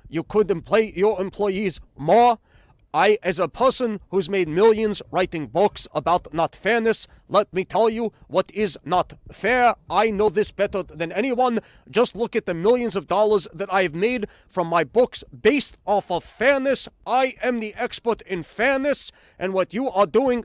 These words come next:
good sir." All right, so anyways, this was one good moment from all these vidiots, uh,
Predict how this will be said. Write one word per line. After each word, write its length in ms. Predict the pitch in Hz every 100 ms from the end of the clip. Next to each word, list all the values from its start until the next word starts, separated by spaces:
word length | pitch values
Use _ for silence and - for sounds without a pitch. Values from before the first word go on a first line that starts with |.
| -
good 200 | 196 226
sir." 260 | - - 285
All 160 | 285 254 _ _ _
right, 220 | - 151
so 100 | -
anyways, 460 | 254 202 175 165 - _ _ _ _
this 180 | 175 175
was 240 | 170 135 -
one 280 | - 262 320
good 160 | 196 180
moment 380 | 139 135 131 127
from 180 | 135
all 140 | 139 147
these 160 | 139
vidiots, 540 | 120 135 131 127 - - _
uh, 240 | 143 135